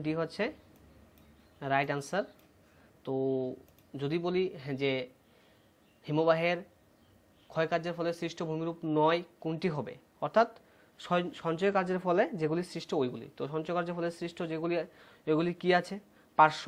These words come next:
গ্রাবরেখা আছে, প্রস্তর ড্রামলিন আছে, মধ্য গ্রাবরেখা আছে,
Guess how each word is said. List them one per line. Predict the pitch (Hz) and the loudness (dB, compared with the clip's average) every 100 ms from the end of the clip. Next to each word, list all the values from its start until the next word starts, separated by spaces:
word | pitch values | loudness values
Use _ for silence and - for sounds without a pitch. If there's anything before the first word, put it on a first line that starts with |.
| 175 | 4
গ্রাবরেখা | 160 160 170 165 175 165 | 6 6 6 4 4 2
আছে, | - 175 214 - _ _ _ _ | 2 -6 -8 -18 _ _ _ _
প্রস্তর | 170 170 - - 175 170 - - 135 | 4 4 2 2 4 2 -8 -10 -2
ড্রামলিন | 131 127 139 160 180 175 | 6 6 8 6 6 4
আছে, | 175 175 180 _ _ _ - - _ _ _ _ 135 | 0 -8 -10 _ _ _ -20 -20 _ _ _ _ 0
মধ্য | 139 143 180 185 | 0 2 2 6
গ্রাবরেখা | 170 160 170 170 175 | 8 8 6 4 4
আছে, | 165 | 4